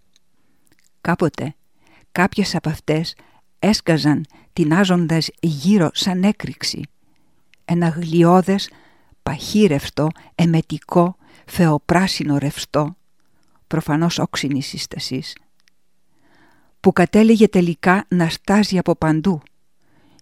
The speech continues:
κυλώντας σε μικρά ριάκια και καταλήγοντας σε φαρδιές λακκούβες, σωστές λίμνες, ανάμεσα στις φουσκάλες του δαπέδου, για να αποχετευτεί στη συνέχεια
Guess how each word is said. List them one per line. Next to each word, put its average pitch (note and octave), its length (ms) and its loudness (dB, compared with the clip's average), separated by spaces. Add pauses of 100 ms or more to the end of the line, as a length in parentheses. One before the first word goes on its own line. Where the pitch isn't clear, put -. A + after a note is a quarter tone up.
κυλώντας F#3 720 2
σε E3 220 -2
μικρά F3 440 -2
ριάκια D#3 560 -2 (340)
και F#3+ 120 2
καταλήγοντας F3+ 920 2
σε - 200 0
φαρδιές D#3 640 0
λακκούβες, D3+ 760 0 (480)
σωστές D#3 480 -2
λίμνες, D#3+ 600 -6 (880)
ανάμεσα E3 540 0
στις - 300 -6
φουσκάλες D#3 640 -4
του - 120 -6
δαπέδου, C#3 560 -4 (800)
για F3+ 220 4
να F3 300 4
αποχετευτεί D#3+ 800 -2
στη G#3 160 -2
συνέχεια E3+ 680 0